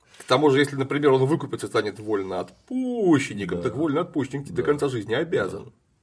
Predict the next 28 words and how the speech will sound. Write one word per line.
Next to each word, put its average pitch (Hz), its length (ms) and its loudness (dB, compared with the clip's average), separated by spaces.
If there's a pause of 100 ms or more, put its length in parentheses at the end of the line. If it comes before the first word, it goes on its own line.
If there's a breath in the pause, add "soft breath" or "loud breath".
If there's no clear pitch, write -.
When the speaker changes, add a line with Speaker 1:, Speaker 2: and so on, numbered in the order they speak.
(120)
Speaker 1:
Иногда 120 460 2
эксплуатировать 127 560 0
вольноотпущенников 117 840 -4
было 104 220 -6
выгоднее, 123 400 -8
чем 104 180 -6
рабов, 123 300 -4
потому 104 320 -4
что, 107 240 -4 (340 loud breath)
э, 104 240 -2
за 110 120 0
рабом 123 260 0
нужно 113 220 -4
ухаживать, 139 480 0
кормить 135 340 -4
его, 98 220 0
а 113 40 0
вольноотпущенник 214 720 -6
сам 226 240 2
себя 117 240 0
кормит. 95 400 -4 (480 soft breath)
И 165 120 2
он 165 180 8
тебе 127 160 -8
до 117 100 -2
конца 107 320 0
жизни 131 300 -2
обязан. 110 560 2